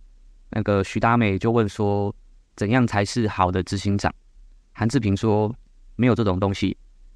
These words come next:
这就跟问怎样是好的政治人物一样，很不合理。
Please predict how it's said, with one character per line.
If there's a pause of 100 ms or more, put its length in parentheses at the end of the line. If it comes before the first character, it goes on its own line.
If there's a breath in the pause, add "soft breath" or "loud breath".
(140)
这
就
跟 (580)
问
怎
样
是
好
的
政
治
人
物
一
样， (540)
很
不
合
理。